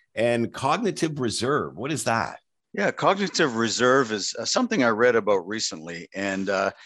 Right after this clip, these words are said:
Speaker 2: it really relates to, uh, the, the process that we all individually go through as we're, we're aging. And there's a, there's a lot of, uh, science that has gone into this particular study.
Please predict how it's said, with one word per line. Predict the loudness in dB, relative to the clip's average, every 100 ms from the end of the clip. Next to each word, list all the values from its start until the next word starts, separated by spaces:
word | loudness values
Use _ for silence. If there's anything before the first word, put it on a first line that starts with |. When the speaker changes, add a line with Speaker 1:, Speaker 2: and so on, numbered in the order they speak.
| _
Speaker 2:
it | -4
really | 0 2 2 4
relates | 2 2 2 0 -4 -6
to, | -4 -4 -4 -4 -6 -12 _ _ _ -10
uh, | -6 -4 -4 -6 -10 _
the, | -10 -8
the | -10
process | -6 0 2 2 0 -2
that | -4 -4
we | 0
all | 2 4 2
individually | 0 -2 -4 -4 -6
go | -4 -6
through | -4 -2 0 0 -4 _ _ _ _ _ -6
as | -4 -2 -4
we're, | -2 -2 -4 -6
we're | -8 -6
aging. | -4 -4 -6 -10 -14 -20 _
And | -8 -4 -2 -4 -4
there's | -4 -2 0
a, | 0 0 -2
there's | -2
a | 2
lot | 2 4
of, | 2 2
uh, | 0 2 0 -4 _ -10
science | -6 0 2 2 0 -2 -4
that | -4 -4
has | -6 -4
gone | -6 -4
into | -2 -2 -4
this | -4 -4
particular | -6 -10 -6 -6 -4 -4 -6 -8 _ _ _ _
study. | -6 0 0 0 -6